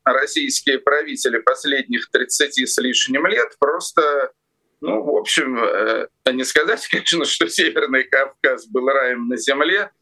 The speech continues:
но, в общем-то, было такое вполне, вполне пристойное место. Они его превратили в какой-то жуткий, э, violent, э, насильственный бардак. И,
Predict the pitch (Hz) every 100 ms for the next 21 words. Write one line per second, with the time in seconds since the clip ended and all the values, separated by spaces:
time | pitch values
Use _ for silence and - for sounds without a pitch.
0 | _ _ - 120 - 208 185 175 208 202
1 | 170 170 196 185 170 147 - - - _
2 | 143 156 165 180 170 151 143 - 139 165
3 | 170 143 143 - - 156 151 147 143 143
4 | 139 113 - 123 160 180 156 - - -
5 | 127 127 131 135 196 185 143 - - -
6 | - _ - 127 - 160 165 147 120 117
7 | - 120 - - 165 151 139 131 127 123
8 | 123 117 147 160 160 147 135 120 - 117
9 | 107 110 107 131 - 170 170 - - 139
10 | 131 127 117 113 107 - 123 123 - 104
11 | - - - _ _ _ _ - 117 120
12 | 120 123